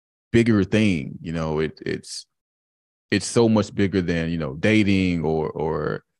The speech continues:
find the right partner. It's like, hey, if,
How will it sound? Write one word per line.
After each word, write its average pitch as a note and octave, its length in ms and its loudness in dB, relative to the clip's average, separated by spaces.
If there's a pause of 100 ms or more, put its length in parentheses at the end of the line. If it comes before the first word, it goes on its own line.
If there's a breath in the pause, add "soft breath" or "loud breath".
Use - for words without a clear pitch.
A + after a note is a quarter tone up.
(140)
find G#2 240 2
the G2 60 4
right F2 200 2
partner. G2+ 360 2
It's F#2 100 -6
like, D#2 160 -6
hey, A#2 400 0 (1700)
if, F#2+ 180 0